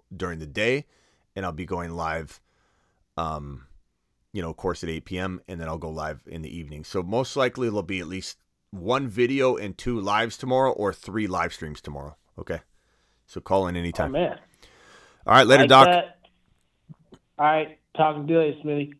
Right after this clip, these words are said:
Speaker 1: Later. Uh, Maddie, uh, you haven't had a chance to talk yet, so I'll, I won't limit you to ten seconds, but what do you got on your mind?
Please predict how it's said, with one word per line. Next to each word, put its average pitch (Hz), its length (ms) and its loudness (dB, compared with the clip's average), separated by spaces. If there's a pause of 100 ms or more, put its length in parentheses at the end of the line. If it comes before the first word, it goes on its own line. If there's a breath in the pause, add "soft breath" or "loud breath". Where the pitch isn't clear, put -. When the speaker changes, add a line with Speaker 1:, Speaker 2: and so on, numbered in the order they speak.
Speaker 1:
Later. 101 360 -2
Uh, 101 160 0
Maddie, 151 600 10 (720)
uh, 101 80 6
you 110 160 6
haven't 143 140 8
had 147 100 8
a - 40 -2
chance 160 240 4
to 127 80 2
talk 151 320 8
yet, 139 160 8
so 117 340 10
I'll, 107 360 6
I 107 140 6
won't 117 220 6
limit 117 180 4
you 104 140 6
to 90 80 4
ten 107 240 2
seconds, 92 320 4
but 85 240 4 (500)
what 101 140 2
do 107 60 4
you 101 80 4
got 92 180 6
on 85 100 2
your 82 80 -2
mind? 78 260 -4